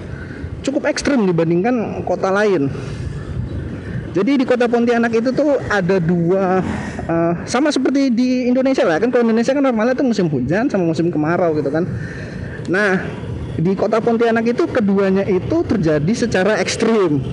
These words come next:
Seperti yang gue bilang, musim penghujan, hujannya badai, sampai banjir-banjir, sampai jalan menggenang, sampai anginnya kencang, sampai me-,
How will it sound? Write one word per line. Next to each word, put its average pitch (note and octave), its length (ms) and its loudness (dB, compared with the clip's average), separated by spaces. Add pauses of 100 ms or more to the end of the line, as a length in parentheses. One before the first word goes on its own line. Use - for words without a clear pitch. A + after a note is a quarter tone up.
(100)
Seperti - 260 -2
yang E3+ 140 2
gue D#3+ 80 0
bilang, D#3+ 320 2
musim F3+ 320 0
penghujan, A3+ 580 2
hujannya D3 380 0
badai, C3+ 720 0
sampai C3 240 0
banjir-banjir, D#3+ 960 2 (800)
sampai D#3+ 400 0
jalan F3 240 2
menggenang, F#3 880 2 (560)
sampai E3+ 640 0
anginnya G#3 480 2
kencang, A3 320 2
sampai G#3+ 480 0
me-, G#3 480 0